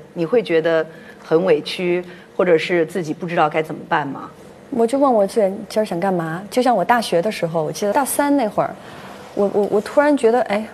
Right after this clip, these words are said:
Speaker 2: 我在大学里干嘛呢？我不知道我在这儿做什么。”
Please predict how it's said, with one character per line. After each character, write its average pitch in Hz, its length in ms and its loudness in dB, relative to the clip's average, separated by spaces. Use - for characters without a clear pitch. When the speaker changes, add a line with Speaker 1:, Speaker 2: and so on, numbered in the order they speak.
Speaker 2:
我 185 120 -2
在 196 80 -2
大 233 160 -4
学 214 160 -4
里 196 60 0
干 214 180 -2
嘛 151 220 -2
呢？ 196 80 -2
我 160 100 -4
不 202 120 -4
知 262 100 -2
道 262 80 2
我 165 100 2
在 185 120 0
这 220 100 -2
儿 220 60 2
做 302 240 4
什 135 180 -6
么。” - 180 -6